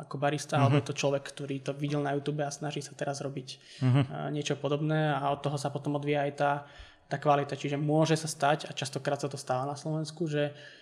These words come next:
Speaker 1: jednoducho tá kvalita zo dňa na deň, keby tak, že klesa, stúpa,
Speaker 2: Mhm.
Speaker 1: a podľa toho, kto pracuje.
Speaker 2: OK, takže Five Points, Fach a Black,
Speaker 1: Tak.
Speaker 2: okrem Urbanov.
Speaker 1: Tak, tak, tak.
Speaker 2: OK, posledná otázka, čo ty a podcasty?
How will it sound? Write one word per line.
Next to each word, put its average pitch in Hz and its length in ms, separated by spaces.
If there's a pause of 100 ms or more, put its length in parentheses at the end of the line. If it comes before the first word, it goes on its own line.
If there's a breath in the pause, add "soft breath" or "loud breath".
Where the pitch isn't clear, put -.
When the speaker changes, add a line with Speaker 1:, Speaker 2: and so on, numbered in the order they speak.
Speaker 1:
jednoducho 143 480
tá 147 80
kvalita 143 400
zo 143 140
dňa 143 120
na 139 140
deň, 147 400
keby 147 240
tak, 147 160
že - 160
klesa, 151 300
stúpa, 139 400 (260 loud breath)
Speaker 2:
Mhm. 123 220 (100)
Speaker 1:
a - 140
podľa 147 240
toho, 135 120
kto 143 140
pracuje. 143 400 (720)
Speaker 2:
OK, 117 220
takže 107 260
Five 127 380
Points, 117 340
Fach - 640
a 101 380
Black, 104 500
Speaker 1:
Tak. - 160
Speaker 2:
okrem 120 400
Urbanov. 104 480
Speaker 1:
Tak, - 160
tak, - 160
tak. - 20 (640 loud breath)
Speaker 2:
OK, 127 180 (280)
posledná 143 400
otázka, 127 480
čo - 220
ty - 180
a 113 80
podcasty? 104 640